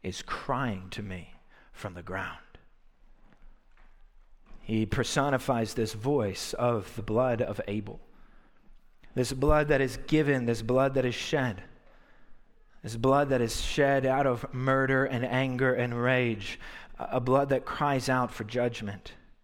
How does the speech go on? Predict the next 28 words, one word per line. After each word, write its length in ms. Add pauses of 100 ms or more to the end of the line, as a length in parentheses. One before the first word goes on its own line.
(2000)
It 80
cries 400
out 260
for 180
God's 380
judgment 640
where 240 (240)
Abel's 480
blood 380
bore 260
the 100
witness 420
of 120
Cain, 340
indicating 680
guilt 340
upon 260
us 140
all. 320 (800)
Christ's 380
blood, 240
on 60
the 100
other 180
hand, 220
is 100
one 280
forgiveness, 800